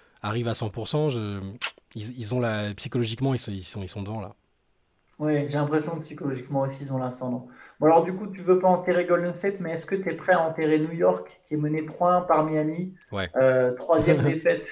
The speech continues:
Speaker 2: des Knicks,
Speaker 1: Je vais, je vais
Speaker 2: euh,
Speaker 1: être
Speaker 2: en
Speaker 1: cash.
Speaker 2: quatre matchs sur cette série.
Speaker 1: Ouais. J'ai
Speaker 2: Cent neuf cent un hier soir.
Speaker 1: je, je, oui, je vais, je vais être franc, euh, j'ai beau, euh,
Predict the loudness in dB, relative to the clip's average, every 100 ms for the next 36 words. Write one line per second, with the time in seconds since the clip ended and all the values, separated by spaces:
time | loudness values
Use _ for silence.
0 | -12 -6 -4 -4 -8 -14 -14 -4 -2 0
1 | 2 4 4 4 4 2 2 0 0 -2
2 | -2 -2 0 0 0 -2 -4 -16 _ _
3 | -2 2 4 2 0 -2 0 2 0 0
4 | 0 0 0 -4 _ _ _ _ -16 -14
5 | -12 -12 -8 -6 -6 -8 -10 -12 -10 -10
6 | -12 -12 -10 -10 -12 -14 -14 -12 -12 -12